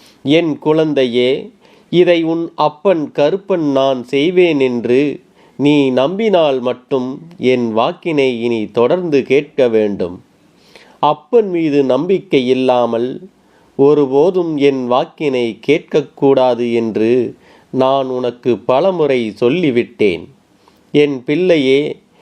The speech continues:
நீயும் நம்பிக்கையோடு தான் இந்த அப்பனை தேடி வருகின்றாய். உன்னை கண்ணீர் சிந்த வைத்தவர்கள் அங்கே மன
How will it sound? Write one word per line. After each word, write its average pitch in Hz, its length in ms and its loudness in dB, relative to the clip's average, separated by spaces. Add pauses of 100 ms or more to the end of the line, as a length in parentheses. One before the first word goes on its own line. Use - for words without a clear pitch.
(260)
நீயும் 202 540 2
நம்பிக்கையோடு 160 960 2
தான் 127 340 0
இந்த 123 320 0
அப்பனை 127 460 0 (160)
தேடி 165 400 2
வருகின்றாய். 104 760 -2 (540)
உன்னை 156 360 2 (120)
கண்ணீர் 214 500 -2
சிந்த 160 320 -2
வைத்தவர்கள் 127 800 -2 (540)
அங்கே 139 340 2 (100)
மன 120 220 2